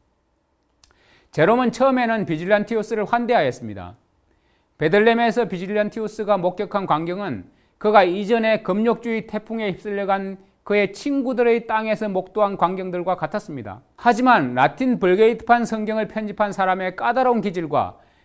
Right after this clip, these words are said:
그의 입에서 나오는 모진 독설이 비질란티우스로 하여금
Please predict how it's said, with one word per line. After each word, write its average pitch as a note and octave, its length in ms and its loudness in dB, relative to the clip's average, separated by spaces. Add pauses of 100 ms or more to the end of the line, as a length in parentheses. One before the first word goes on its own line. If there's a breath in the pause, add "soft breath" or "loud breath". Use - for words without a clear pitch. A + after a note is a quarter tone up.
그의 G3+ 380 2
입에서 A3+ 300 4
나오는 G3 480 2
모진 G#3 560 0
독설이 F#3 760 -4 (280 soft breath)
비질란티우스로 F#3 800 -4
하여금 E3 560 -2